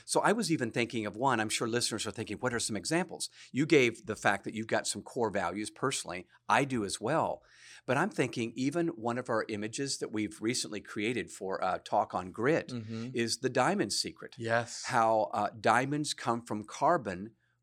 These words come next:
Speaker 1: when it's under pressure in a coal mine.
Speaker 2: Yep.
Speaker 1: And the, and the, and the diamond, to come out a diamond, must have pressure. So we teach there, if students look at pressure correctly,
Speaker 2: Yep.
Speaker 1: it actually works for 'em, not against 'em.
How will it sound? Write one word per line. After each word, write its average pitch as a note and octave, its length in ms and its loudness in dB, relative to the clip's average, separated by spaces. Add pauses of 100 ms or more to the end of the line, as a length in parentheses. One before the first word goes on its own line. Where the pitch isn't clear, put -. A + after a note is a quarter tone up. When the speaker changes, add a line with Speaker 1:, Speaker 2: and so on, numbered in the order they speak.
(120)
Speaker 1:
when A#2+ 180 2
it's A#2 240 -2
under B2 320 2
pressure B2 640 0
in A2+ 140 -4
a A#2+ 40 -2
coal G#3 240 2
mine. - 280 -6 (140)
Speaker 2:
Yep. A#2+ 180 0 (200)
Speaker 1:
And C3 200 0
the, B2+ 260 0
and B2 160 0
the, A#2 240 0
and A#2 140 0
the A2+ 80 2
diamond, C3 460 4
to A2+ 60 -8
come A2 220 -4
out C#3+ 160 4
a G3 60 2
diamond, F#2+ 420 -4 (240)
must G3 520 4
have C4 280 0
pressure. - 480 -2 (460)
So D3+ 360 8
we C#3+ 220 2
teach E3+ 360 0
there, E3 280 6
if C3 100 2
students - 460 2
look C3 300 4
at - 120 2
pressure C#3+ 360 0
correctly, A#2 640 -2 (120)
Speaker 2:
Yep. A2+ 180 -4
Speaker 1:
it A#2 80 6
actually D3 240 4
works A#2 200 0
for F3+ 200 2
'em, C#3 60 4
not G#2 120 4
against C#3+ 340 0
'em. - 80 -8